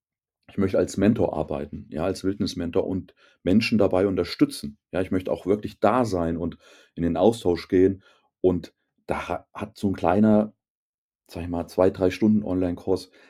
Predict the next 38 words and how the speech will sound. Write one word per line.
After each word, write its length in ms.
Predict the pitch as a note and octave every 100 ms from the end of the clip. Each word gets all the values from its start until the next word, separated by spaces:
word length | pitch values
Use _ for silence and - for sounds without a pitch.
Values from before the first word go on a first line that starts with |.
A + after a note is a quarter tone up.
| _ -
der 120 | -
hat 120 | A2
ja 80 | G#2+
einfach 300 | G2 G#2 -
nicht 180 | G#2 -
die 60 |
Möglichkeiten, 560 | F#2+ G#2 A2 G#2+ F#2 F2+
das 160 | F2+ -
zu 140 | -
bieten, 360 | E2 E2 - - _ _ _ _
ja. 300 | D2+ D#2 E2 _ _ - - _ _
Und 360 | - G2 G2+ - _ _ _ _
ich 120 | - -
möchte 240 | A2+ -
eben 220 | A2 G2
näher 220 | G2 G#2+
an 160 | G#2 F2+
den 280 | E2 D#2+ D#2+
Teilnehmenden 680 | F#2 G2+ F#2+ F#2 E2 F2+ E2
dran 340 | F2+ G#2 A#2+
sein, 320 | F#2+ C#2+ D2
sie 140 | D2 F2
begleiten, 680 | F2+ F#2+ G2 A#2 A2 D#2+ D2
wenn 120 | F2+
sie 100 | F#2
das 220 | F#2+ -
wünschen 340 | G#2 G2+ -
natürlich. 520 | A2+ A2 A#2+ B2 C3 _ _ _ _ _ _
Und 160 | F#2+ F#2+
daher 240 | G#2 A2
habe 160 | G#2+ G#2
ich 200 | G#2 -
alle 420 | A#2 A#2+ A2 G#2+ _ _ -
diese 240 | G2 G2
kleinen, 480 | - G#2+ C#3+ C3+ A#2
kurzen 420 | - B2+ C3+ A#2
Online-Kurse 760 | G#2+ C3+ G2+ E2 E2 E2+ F2 -
eingestampft. 800 | E2+ G#2 - C3 C#3 - _